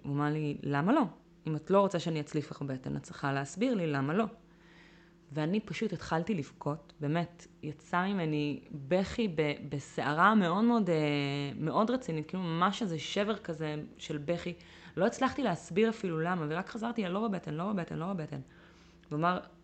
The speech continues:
"אני לא אצליף בך בבטן, אבל כדי שאני לא אצליף בך בבטן, אני רוצה להבין למה לא." ואני שוכבת שם מנוילנת כולי, בקושי שומעת, צריך כאילו לדבר ממש חזק, כי האוזניים שלי עטופות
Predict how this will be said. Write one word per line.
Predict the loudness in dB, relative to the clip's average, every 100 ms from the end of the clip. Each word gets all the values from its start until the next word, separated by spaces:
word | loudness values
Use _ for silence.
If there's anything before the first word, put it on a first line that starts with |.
| -12
"אני | -4 0
לא | 4 4
אצליף | 2 -8 -8
בך | -10
בבטן, | -6 -8 -6 -6 -6 -12 -20 -20 -20 -20 -20 -12
אבל | -6 -4
כדי | -4 -4
שאני | -2 0
לא | 0
אצליף | 0 -4 -8
בך | -8 -6
בבטן, | -8 -4 -4 -4 -8 -18 -18 -16 -6
אני | -2
רוצה | -2 -2 0
להבין | 0 2 4
למה | 6 4 4
לא." | 2 0 -8 -20 -20 -20 -20 -20 -20 -20 -20 -20 -20 -20 -20 -20 -20 -20 -20 -10 -4
ואני | -4
שוכבת | -4 -2 0 0
שם | 0 -2 -2 -6
מנוילנת | -2 0 2 2 2 2 0
כולי, | -2 -2 -2 -4 -4
בקושי | -4 0 0
שומעת, | 0 2 2 0
צריך | -10 -10 -6
כאילו | -4 -2
לדבר | -2 -2 2 2
ממש | 2 2
חזק, | 0 2 4
כי | 4
האוזניים | 4 6 6 6
שלי | 8 6
עטופות | 6 -6 6 6